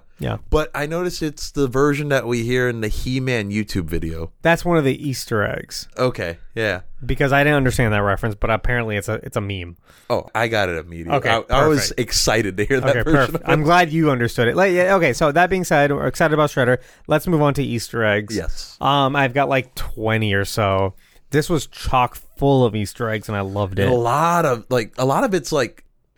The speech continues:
Speaker 2: comes naturally, like, with the pop culture references.
Speaker 1: Yeah, yeah,
Speaker 2: Which
Speaker 1: it's
Speaker 2: is nice.
Speaker 1: It's like blink and you miss it, honestly.
Speaker 2: Yeah.
Speaker 1: Uh, number one, Cynthia Utrom, played by, uh,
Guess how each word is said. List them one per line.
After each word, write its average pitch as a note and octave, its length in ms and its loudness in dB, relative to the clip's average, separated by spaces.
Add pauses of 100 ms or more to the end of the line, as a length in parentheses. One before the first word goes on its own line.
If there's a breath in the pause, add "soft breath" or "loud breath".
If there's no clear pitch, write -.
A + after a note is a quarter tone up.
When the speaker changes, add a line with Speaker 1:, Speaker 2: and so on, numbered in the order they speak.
(180)
Speaker 2:
comes D3 340 -2
naturally, C3 500 2
like, A2 220 0
with G#2+ 120 -2
the A2 80 -4
pop A#2+ 240 -2
culture B2 320 0
references. F#2+ 520 -2
Speaker 1:
Yeah, D#3+ 340 6
yeah, C3+ 220 4
Speaker 2:
Which B2+ 100 6
Speaker 1:
it's - 200 -2
Speaker 2:
is - 60 -20
nice. C3+ 480 -6
Speaker 1:
It's C#3+ 140 -4
like E3 180 0
blink E3 220 -2
and D#3 100 -2
you A#2 80 -2
miss A#2+ 220 0
it, G#2+ 80 0
honestly. A#2 360 2
Speaker 2:
Yeah. G2+ 180 2 (440 soft breath)
Speaker 1:
Uh, C3 380 4
number C#3+ 240 2
one, D3+ 320 4
Cynthia F3+ 680 2 (240)
Utrom, G#2 1200 0 (440 soft breath)
played C3 200 0
by, A#2+ 260 2
uh, G#2+ 80 2